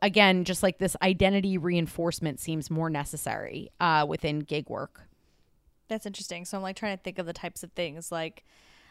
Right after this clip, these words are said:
Speaker 2: um, like, in my office space, I have, like, an award that I won, like, those kinds of things that are just, like, this is an award for the thing that I do that I identify with in terms of my career.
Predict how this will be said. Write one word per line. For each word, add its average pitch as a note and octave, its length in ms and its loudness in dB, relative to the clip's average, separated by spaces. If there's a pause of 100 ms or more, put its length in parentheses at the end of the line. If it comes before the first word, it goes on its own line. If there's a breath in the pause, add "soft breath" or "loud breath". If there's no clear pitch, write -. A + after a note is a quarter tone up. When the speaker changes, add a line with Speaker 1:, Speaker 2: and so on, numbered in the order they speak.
(120 soft breath)
Speaker 2:
um, E3+ 320 -2
like, E3 240 -6
in F#3 180 -2
my E3+ 300 0
office D#3+ 320 -6
space, D#3+ 400 -6
I - 20 -8
have, D#3+ 180 -8
like, D#3 360 -6
an F3 100 -6
award E3 440 -4
that C3 100 -6
I G#2 80 -4
won, G#2+ 400 -8
like, D#3+ 220 -8
those F3+ 260 -2
kinds D#3+ 260 -10
of D#3+ 80 -14
things - 300 -12
that F3 120 -6
are D#3+ 60 -6
just, D#3+ 160 -12
like, C#3 220 -10
this - 180 -10
is F#3 80 -8
an A3+ 60 -4
award A#3+ 400 0
for - 80 -10
the E3 80 -8
thing F3+ 220 -8
that F3 100 -4
I F#3+ 80 -4
do G3+ 420 -4
that D3+ 320 -4
I E3 480 -2 (560 soft breath)
identify G3 460 2
with D#3+ 280 -2
in E3+ 120 -4
terms E3 340 -8
of E3 100 -6
my D#3 200 -6
career. G3 680 0